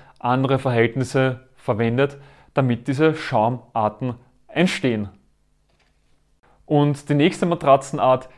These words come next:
ist der sogenannte Bonell-Federkern. Er gehört zu den Federkernmatratzen. <laughs> Leider ist uns da beim Equipment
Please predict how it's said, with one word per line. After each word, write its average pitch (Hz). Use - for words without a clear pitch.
ist -
der 127
sogenannte 120
Bonell-Federkern. 131
Er 131
gehört 123
zu -
den 113
Federkernmatratzen. 143
<laughs> -
Leider 143
ist 123
uns 123
da 117
beim 113
Equipment 127